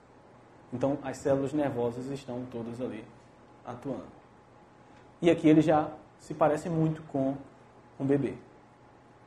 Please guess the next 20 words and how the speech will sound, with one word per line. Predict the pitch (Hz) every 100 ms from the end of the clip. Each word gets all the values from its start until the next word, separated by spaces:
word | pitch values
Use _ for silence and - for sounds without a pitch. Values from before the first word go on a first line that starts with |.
| - - - - - - - - - - - - - - - - - - 180
A |
partir | - 165 208
daqui, | 202 - 226 233 - - -
desenvolvimento | 170 196 175 185 165 160 160
dos | 170 170
ossos. | 180 - - - - - - - -
Esses | - 165 156
ossos | 165 - 254 - - - - - -
não | 151 170
tão, | 160 147 - - - -
não | 131 143
estão | 147 131
todos | 135 131 131 - - - - - - 131
desenvolvidos, | 123 127 180 190 180 196
isso | 175 160
só | 160
vai | 139 135
acontecer | 131 139 135 131 127 117 - - - -
na | 131 139 131
puberdade, | - 127 139 160 143 165 277